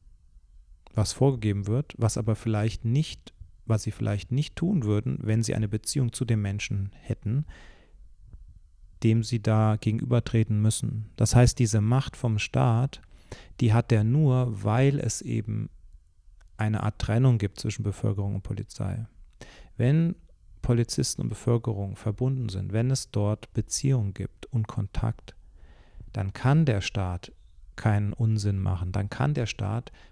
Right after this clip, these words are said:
Polizisten nicht missbrauchen für Dinge, die nicht in Ordnung sind. Das geht nicht.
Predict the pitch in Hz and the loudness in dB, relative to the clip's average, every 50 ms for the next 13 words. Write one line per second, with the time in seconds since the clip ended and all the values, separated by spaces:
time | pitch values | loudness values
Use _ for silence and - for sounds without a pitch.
0 | - - - 107 104 104 - - 131 127 - - - - 135 117 110 107 - - | -10 -6 -2 -2 -2 -2 -2 -2 -2 -2 -2 -4 -4 -4 -2 -2 -2 -2 -4 -4
1 | - 123 120 - - - - 123 127 139 135 139 123 - 110 107 - 113 107 110 | -4 -4 -4 -4 -4 -4 -2 0 0 2 2 0 0 0 0 0 2 2 2 4
2 | 110 113 - - - - - - - - 117 110 113 113 117 - - - 120 117 | 2 2 0 -2 -8 -20 -20 -20 -6 0 2 4 4 4 4 2 2 2 2 2
3 | 120 131 139 - - 110 104 98 - - 98 98 - 101 - - - - 143 - | 2 2 0 0 -4 -6 -6 -6 -8 -8 -8 -6 -6 -6 -6 -4 -2 -2 -2 -2
4 | - - 101 95 - - - - - | -4 -6 -6 -6 -6 -8 -12 -14 -14